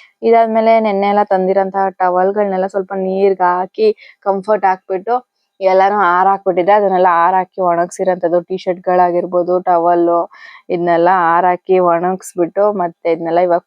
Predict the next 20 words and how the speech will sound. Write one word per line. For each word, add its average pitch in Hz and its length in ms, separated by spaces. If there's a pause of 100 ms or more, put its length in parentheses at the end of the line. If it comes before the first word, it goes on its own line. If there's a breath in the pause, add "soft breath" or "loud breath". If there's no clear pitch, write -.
(100)
ಫೋಲ್ಡ್ 190 320
ಮಾಡಿ 165 300
ಬ್ಯಾಗ್ 165 340 (100)
ಪ್ಯಾಕ್ 175 400
ಮಾಡ್ತಾ 233 300
ಇದೀನಿ. 180 420 (500)
ಎಲ್ಲಿಗೆ 185 260
ಹೋಗ್ತಾ 175 260
ಇದೀನಿ 170 400
ಏನು 170 160
ಅಂತ 170 240
ನೆಕ್ಸ್ಟ್ 190 380
ವಿಡಿಯೋದಲ್ಲಿ 175 440
ನಿಮ್ಗೆ 175 220
ತಿಳಿಸ್ತೀನಿ 185 580
ನಾನು. 170 360 (560 soft breath)
ವಿಡಿಯೋನ 196 400 (100)
ಪೂರ್ತಿಯಾಗಿ 196 480
ನೋಡ್ತಾ 180 360
ಹೋಗಿ. 175 300